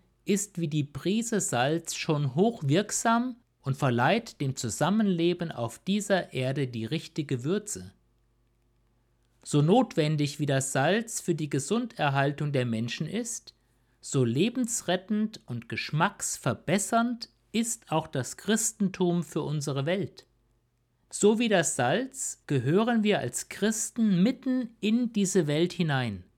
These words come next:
Wir sollen Geschmack und Würze in unsere Welt bringen. Eine Portion Salz aber, die nur herumliegt und nicht verwendet wird, kann geschmacklich nichts bewirken.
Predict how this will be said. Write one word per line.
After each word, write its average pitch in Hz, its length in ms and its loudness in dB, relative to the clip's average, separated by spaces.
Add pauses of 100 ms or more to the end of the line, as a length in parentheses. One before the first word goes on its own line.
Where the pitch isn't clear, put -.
(520)
Wir 123 140 2
sollen 190 440 4 (160)
Geschmack 160 720 -2 (140)
und 117 260 0
Würze 151 480 2
in 117 180 -6
unsere 117 380 -4
Welt 117 260 -4
bringen. 95 380 -12 (880)
Eine 123 200 2
Portion 139 560 2
Salz 180 400 2
aber, 135 440 0
die 151 140 0
nur 160 260 2
herumliegt 160 920 0 (100)
und 135 220 -2
nicht 185 240 2
verwendet 156 560 0
wird, 139 360 0 (360)
kann 220 320 0
geschmacklich 120 720 -2
nichts - 320 -4
bewirken. 101 560 -6